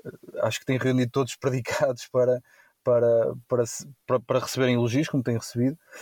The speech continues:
Eh, mas depois, passando aqui um bocadinho, eh, uma, uma, uma vista de olhos por estes dados, vemos também a Jumbo Visma logo a seguir com mais nove vitórias. A Lotto Soudal,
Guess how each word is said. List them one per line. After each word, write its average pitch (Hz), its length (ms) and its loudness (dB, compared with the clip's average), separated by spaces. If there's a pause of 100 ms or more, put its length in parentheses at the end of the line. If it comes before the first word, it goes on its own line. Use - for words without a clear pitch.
(260)
Eh, 151 300 6 (220)
mas 254 100 2
depois, - 260 0
passando 175 360 0
aqui 170 240 -2
um 170 60 2
bocadinho, 156 520 0
eh, - 400 -4
uma, 139 480 0
uma, 131 420 2
uma 135 200 0
vista 135 280 0
de 131 60 2
olhos 131 180 2
por 135 160 -4
estes 120 560 -2
dados, 127 540 2 (360)
vemos 135 240 0
também 135 320 2
a 131 40 4
Jumbo 131 260 2
Visma 131 380 2
logo 127 240 4
a 127 60 0
seguir 123 640 0 (140)
com 120 220 2
mais 123 360 2
nove 113 280 2
vitórias. 123 540 0 (1200)
A - 80 2
Lotto 160 260 2
Soudal, 139 400 4